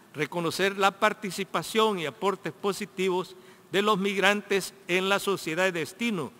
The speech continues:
y al desarrollo sostenible. Un ejemplo de estos aportes es nuestra población T P S en los Estados Unidos, para quienes pedimos una prórroga de su estatus.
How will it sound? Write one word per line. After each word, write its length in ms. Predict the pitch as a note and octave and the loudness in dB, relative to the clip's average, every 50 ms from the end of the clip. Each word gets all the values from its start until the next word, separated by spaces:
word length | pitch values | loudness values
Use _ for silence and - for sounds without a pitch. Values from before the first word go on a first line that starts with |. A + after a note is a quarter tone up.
| - - - - - | -20 -20 -20 -16 -6
y 120 | - C#3 | -2 0
al 120 | E3 E3 D#3 | 0 0 0
desarrollo 480 | E3 D#3 D3 D3 C3+ E3 F3+ F3+ F3+ | 0 -2 0 0 0 0 0 2 0
sostenible. 680 | D#3 D3+ - - D3+ C#3+ D3 D3 D3 C#3 B2+ A#2+ B2 - - - - - - - - - | 0 -2 -6 -8 -8 -6 -4 -4 -4 -4 -6 -8 -10 -10 -14 -20 -20 -20 -20 -20 -14 -6
Un 160 | - D#3+ F#3+ F#3 | -2 0 2 2
ejemplo 640 | E3+ D#3+ F3 G3+ G#3+ G3+ - G#3 G3+ G3 G3+ F#3 - - - - - - - | 4 4 4 4 4 2 0 2 4 4 4 2 0 -8 -20 -20 -20 -20 -12
de 220 | C3 C3 E3 F3+ F#3+ | -4 2 4 4 4
estos 320 | F#3 - - G3 D#3+ - | 4 2 -2 -4 -2 -2
aportes 580 | E3+ - - - F#3 F#3+ G3+ G#3 - - F3 D#3+ | -2 -4 -4 0 2 2 2 2 0 -4 -4 -2
es 80 | F#3 | -2
nuestra 320 | F3+ F#3+ F3+ - - G3+ F3+ | -2 -2 -2 -4 -4 -6 -6
población 580 | - F#3+ F3 F3 F3+ E3+ - - G3+ G3+ G3+ | -2 -2 -2 0 -2 -2 -2 0 0 0 0
T 180 | F#3+ - G3+ F#3+ | -2 -2 -2 -2
P 280 | - - G3 G3 G#3+ | 0 0 2 2 4
S 300 | A3 G3+ - D#3 C3 G#2 - - - - - - - | 2 2 0 -4 -8 -10 -10 -16 -20 -20 -16 -6 -2
en 160 | D3 D#3+ D#3+ | 0 0 2
los 120 | C#3+ C#3+ | 0 -2
Estados 440 | C3 - - - F3+ F#3 F#3 E3+ - | -2 -2 0 2 4 4 4 2 0
Unidos, 520 | F3 F3 G#3 A3+ A3 F#3+ C#3+ A2 - - - - - - - - - - - | -2 0 0 0 2 0 0 -2 -6 -12 -20 -20 -20 -20 -20 -20 -20 -8 -2
para 200 | E3+ D#3+ D#3+ D3 | 0 2 2 2
quienes 320 | - - E3+ E3+ E3+ D#3+ C#3+ | 0 0 -2 0 0 -2 -4
pedimos 640 | - - D#3+ D#3 F3 G3+ G3+ G#3+ G3 F#3 E3 - - - | -4 -4 -4 -2 0 0 0 0 0 -2 -2 -6 -10 -6
una 260 | - F3+ F#3+ F#3+ F3+ | -2 0 0 0 0
prórroga 640 | - - - G3 A3 A3+ G3 F#3+ D#3+ C3+ C3 A#2+ - - - - - - | -2 -2 2 4 4 4 4 2 0 -2 -4 -8 -8 -10 -18 -20 -16 -6
de 120 | - D3+ C#3+ | -2 -2 -2
su 120 | - D#3+ | -2 -2
estatus. 640 | C3 - - - E3+ E3 - - D3+ B2+ - - | -8 -6 0 2 2 2 2 -2 -10 -10 -10 -12